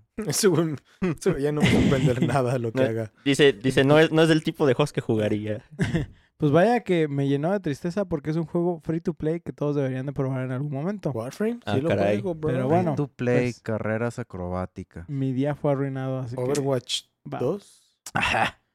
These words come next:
Speaker 3: En fin.
Speaker 2: Overwatch
Speaker 3: La vi-
Speaker 2: dos.
Speaker 4: Eso no es un género de po-, ah.
Speaker 3: <laughs> En fin, la vida sigue, al igual que mi decepción. Así que antes de frustrarme
Speaker 1: ¿Que no
Speaker 3: más,
Speaker 1: es una rola eso?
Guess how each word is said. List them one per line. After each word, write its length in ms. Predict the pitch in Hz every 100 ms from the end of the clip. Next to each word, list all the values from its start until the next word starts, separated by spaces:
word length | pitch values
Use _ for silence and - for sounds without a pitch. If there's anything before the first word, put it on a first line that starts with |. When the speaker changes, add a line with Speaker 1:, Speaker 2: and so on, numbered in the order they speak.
| -
Speaker 3:
En 160 | 151 139
fin. 240 | 160 120 _ _ _ -
Speaker 2:
Overwatch 540 | 110 147 151 175 - -
Speaker 3:
La 20 |
vi- 0 |
Speaker 2:
dos. 80 | -
Speaker 4:
Eso 160 | 131 160
no 100 | 156
es 80 | 147
un 120 | 175
género 360 | - 170 170 160
de 120 | 139
po-, 260 | - 143 _ -
ah. 160 | 117 - _ _ -
Speaker 3:
<laughs> 680 | - 151 - 135 _ _ -
En 120 | 160
fin, 220 | 190 233
la 100 | 220
vida 240 | 202 214 208
sigue, 440 | 226 220 240 285 -
al 160 | 135
igual 180 | 131 143
que 80 | 156
mi 140 | 160 143
decepción. 540 | 123 120 165 196 240 _ _ - -
Así 200 | - -
que 180 | 175 180
antes 260 | 175 180 196
de 80 |
frustrarme 480 | 170 151 131 160 180 170
Speaker 1:
¿Que 60 | 185
no 60 |
Speaker 3:
más, 80 | 202
Speaker 1:
es 40 |
una 180 | 170 190
rola 260 | 185 196 190
eso? 180 | 185